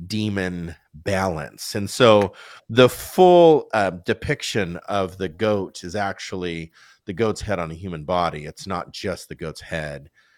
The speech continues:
So that's why people wear the goat's head on the human body. And so it's more of a, of a, uh, gosh, I don't know how to describe it, like a balance between,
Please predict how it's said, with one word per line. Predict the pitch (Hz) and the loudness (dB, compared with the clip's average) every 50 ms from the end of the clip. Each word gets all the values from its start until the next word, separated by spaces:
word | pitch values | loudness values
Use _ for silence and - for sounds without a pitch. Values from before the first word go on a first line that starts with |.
| _ _ | _ _
So | _ - - | _ -6 -4
that's | 107 104 - - | -4 -4 -2 -2
why | 117 104 95 | -2 -2 -2
people | - 110 107 - 82 78 | -4 -8 -10 -10 -10 -6
wear | 76 104 110 110 | -2 2 2 2
the | 95 95 | 2 0
goat's | - 82 80 80 - | -4 -6 -8 -8 -8
head | - 92 80 76 76 73 - - | -8 -8 -8 -8 -8 -10 -10 -8
on | 92 95 92 87 | -6 -6 -4 -6
the | 82 | -8
human | - - 95 87 80 76 73 | -10 -10 -10 -10 -10 -10 -10
body. | 71 78 78 78 78 76 73 73 71 80 _ _ _ _ _ _ _ _ _ - | -10 -10 -8 -8 -10 -12 -14 -18 -20 -20 _ _ _ _ _ _ _ _ _ -14
And | 101 95 90 - | -12 -12 -10 -10
so | - - 107 98 95 | -4 -2 -2 0 0
it's | 95 - - | -2 -4 -8
more | 107 101 101 107 110 113 113 110 107 | -8 -6 -4 -2 0 0 2 2 0
of | - - 90 90 82 | 0 -2 -6 -4 -4
a, | 90 82 82 80 78 80 78 78 73 _ _ _ _ _ _ _ _ _ _ _ _ _ _ _ _ - - _ _ _ _ _ | -4 -6 -6 -6 -6 -8 -10 -10 -14 _ _ _ _ _ _ _ _ _ _ _ _ _ _ _ _ -20 -20 _ _ _ _ _
of | - 98 87 92 | -10 -10 -8 -8
a, | 87 82 78 78 73 73 - _ | -10 -10 -10 -12 -14 -16 -16 _
uh, | - 85 82 82 80 78 76 73 78 - _ _ _ _ _ _ _ _ _ _ _ _ _ _ _ - - - _ _ - | -12 -10 -8 -8 -10 -10 -12 -14 -16 -18 _ _ _ _ _ _ _ _ _ _ _ _ _ _ _ -20 -20 -20 _ _ -16
gosh, | - 90 - | -14 -10 -4
I | 107 101 | -4 -2
don't | 101 104 | -2 -2
know | 98 98 | -4 -6
how | 95 107 98 | -4 -4 -6
to | 90 82 | -6 -6
describe | 85 92 - - - 104 107 110 87 | -10 -12 -12 -8 -6 -2 -2 -2 -2
it, | 76 | -4
like | 80 85 87 - | -6 -8 -8 -8
a | 85 | -10
balance | 80 73 - 90 85 87 90 95 101 101 101 92 - | -12 -8 -6 -6 -6 -4 -6 -6 -6 -6 -8 -10 -14
between, | - - 95 - - - 104 98 95 92 92 90 90 90 92 92 85 | -14 -14 -14 -14 -14 -12 -10 -8 -8 -6 -8 -8 -10 -10 -12 -12 -16